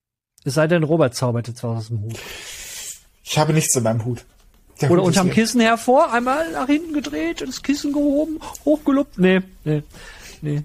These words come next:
Speaker 1: liegt auch keine Leiche. Ja, ab, ähm, wir haben ja eben noch mal kurz geredet über das Thema, ey, Overwatch zwei und dass sich das eventuell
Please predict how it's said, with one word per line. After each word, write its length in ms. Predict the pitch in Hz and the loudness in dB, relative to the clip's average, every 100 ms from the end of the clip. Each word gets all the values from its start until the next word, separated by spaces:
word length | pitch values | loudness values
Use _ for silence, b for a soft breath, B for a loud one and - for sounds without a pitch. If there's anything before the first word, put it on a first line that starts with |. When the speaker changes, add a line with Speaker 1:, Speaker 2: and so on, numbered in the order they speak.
| - - | -6 -4
Speaker 1:
liegt 200 | 160 156 | -2 -2
auch 100 | - | 0
keine 240 | 156 147 | 2 2
Leiche. 400 | 139 147 - 120 B B B B B 131 | 4 2 0 -6 B B B B B -6
Ja, 240 | 190 226 226 | 2 2 4
ab, 240 | 233 220 277 | 0 0 2
ähm, 260 | 233 240 | 2 4
wir 120 | 240 262 | 2 4
haben 100 | 320 | 2
ja 60 | 285 | 2
eben 200 | 339 359 | 0 0
noch 80 | |
mal 120 | 285 262 | 0 0
kurz 260 | 320 - | -2 -2
geredet 400 | 269 269 285 262 | -2 0 0 0
über 140 | 254 240 | 0 2
das 160 | 226 | 2
Thema, 280 | - 254 233 220 | 2 2 0 -2
ey, 140 | 214 | -4
Overwatch 600 | 220 240 220 202 - - | -2 0 2 2 0 -6
zwei 340 | - 202 240 240 | -4 -2 0 0
und 60 | |
dass 100 | 190 | -2
sich 100 | - | -4
das 160 | 190 175 | -6 -2
eventuell 540 | 180 190 202 190 165 | -2 2 2 2 -2